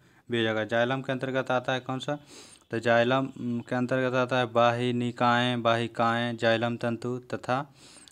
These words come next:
जाइलम मृदुतक, चार प्रकार का होता है। जाइलम के अंतर्गत ये सब आता है। <coughs> अगला प्रश्न संख्या कहा जाता है कि चौसठ नंबर, कह रहा है, निम्नलिखित में से कौन सा सबसे बड़ी ज्ञात कोशिका है? तो शुतुरमुर्ग की कोशिका। इसके साइज कितना होता है? एक सौ सत्तर एम एम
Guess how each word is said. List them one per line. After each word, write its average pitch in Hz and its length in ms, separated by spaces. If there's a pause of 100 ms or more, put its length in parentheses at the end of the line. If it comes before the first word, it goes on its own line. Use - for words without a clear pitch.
जाइलम 120 400
मृदुतक, 110 540
चार 107 240
प्रकार 104 320
का 101 100
होता 101 140
है। 104 60
जाइलम 110 340
के 110 100
अंतर्गत 104 440
ये 101 80
सब 98 220
आता 98 260
है। 104 60 (1120)
<coughs> - 240
अगला 143 240
प्रश्न 139 200
संख्या 135 320
कहा 139 240
जाता 139 260
है 143 80
कि 139 140
चौसठ 131 300
नंबर, 135 240
कह - 1600
रहा 131 40
है, 131 60
निम्नलिखित 135 300
में 147 80
से 147 140
कौन 143 260
सा 151 100
सबसे 139 300
बड़ी 135 320
ज्ञात 127 320
कोशिका 123 480
है? 135 120
तो 131 120
शुतुरमुर्ग 123 480
की 123 80
कोशिका। 110 420
इसके 113 260
साइज 127 300
कितना 135 320
होता 135 160
है? 123 80
एक 120 80
सौ 127 120
सत्तर 143 540
एम 127 240
एम 147 200